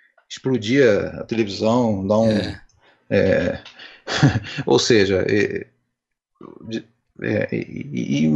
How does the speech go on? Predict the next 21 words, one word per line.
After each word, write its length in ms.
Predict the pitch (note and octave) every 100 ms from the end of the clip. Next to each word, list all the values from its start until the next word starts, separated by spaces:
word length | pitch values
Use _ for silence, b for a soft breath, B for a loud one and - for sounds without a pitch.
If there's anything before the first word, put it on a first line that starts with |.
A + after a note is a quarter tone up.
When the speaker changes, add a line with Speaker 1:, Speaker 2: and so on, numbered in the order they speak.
| D3
Speaker 1:
várias 320 | - G#3+ F4+ D#4
outras 260 | E4 A3+
coisas 320 | - F3 B3+
que, 220 | - A#3+ A#3
que 160 | A3+
são 280 | - - A#3
ar-, 180 | - - -
ainda 400 | C#3+ D3 F#3+ E3
do, 200 | B2+ A#2+
do, 320 | C3 C3+ A2+ B B B _
do, 240 | G2 A#2+
dos 280 | A#2+ A#2+ A2
métodos, 800 | A#2+ A#2 C#3 C#3 - A2 G#2+ G2
é, 320 | G2+ F#2+ F#2+
de 160 | F2+ G#2
estilo, 560 | - - - C3 B2+ A2+
narrativa 720 | A2+ A2+ G#2 - B2+ D3 F#3+
tradicionais 720 | - F#3+ - A3+ F3 F3 D#3
do 60 | -
cinema, 420 | A2+ G#2+ F#2+ F2
né? 160 | A2